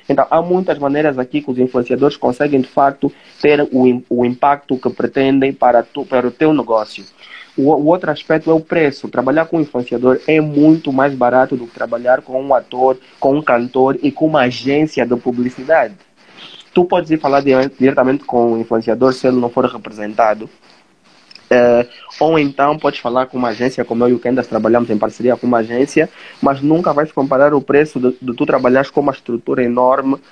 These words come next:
das, das, das, das típicas celebridades que muitas delas pediam balúrdios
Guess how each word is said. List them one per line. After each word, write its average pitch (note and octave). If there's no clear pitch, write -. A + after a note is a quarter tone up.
das, A#2+
das, A#2+
das, C3
das C3
típicas D#3
celebridades B2
que -
muitas B2+
delas C3
pediam B2
balúrdios B2+